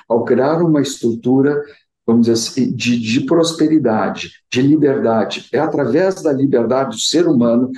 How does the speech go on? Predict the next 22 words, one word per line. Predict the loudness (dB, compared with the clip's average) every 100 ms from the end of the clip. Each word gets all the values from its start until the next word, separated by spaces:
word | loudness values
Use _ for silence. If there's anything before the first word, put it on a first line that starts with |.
| -12 -2
por | 0
mais | 2 0 -2
que | 0
eles | 0 -2
possam | -2 -2 -2 -2
discutir | -4 -4 -4 -2 0 0 0 -6 _
em | 0
algum, | 2 2 2 2 4 2 2
em, | 2 0 2 2 4
em |
um | 4 0
programa | 0 0 2 0 -2
como | -2 2
esse, | 4 4 2 -2 -6 -8 -12 0
ou | 2 2 0
que | -6 -4
possam | -4 -2 -4
discutir | -4 -4 -6 -2 -2
na | 0
mesa | 0 0 0 -4
de | -2
negociação, | -2 0 -2 -2 -6 -4 -2 -2